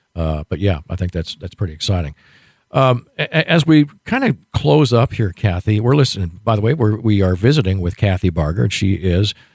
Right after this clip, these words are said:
the lone candidate, uh, for alderman in Ward One.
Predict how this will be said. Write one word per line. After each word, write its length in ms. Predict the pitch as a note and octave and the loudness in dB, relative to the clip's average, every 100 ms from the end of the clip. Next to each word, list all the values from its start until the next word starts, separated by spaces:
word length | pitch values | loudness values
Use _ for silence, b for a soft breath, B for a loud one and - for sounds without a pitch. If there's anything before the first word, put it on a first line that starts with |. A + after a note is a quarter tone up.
| b - | b -2
the 80 | F#2 | 0
lone 320 | F#2 B2+ D#3+ | 4 4 4
candidate, 760 | C3+ E3 A#3 G2 F#2 G2 - - - | 4 2 2 2 2 0 -2 -6 -4
uh, 220 | F#2 F#2 | -2 -2
for 260 | - G#2+ F#2+ | 0 -2 0
alderman 520 | G#2 C3+ A2 F#2 A2+ | 0 2 2 0 0
in 280 | G#2 F2+ F#2 | 0 0 2
Ward 340 | G#2 A#2+ G#2+ | 4 4 4
One. 420 | F#2+ D3+ A#2+ A#2 | 4 4 4 4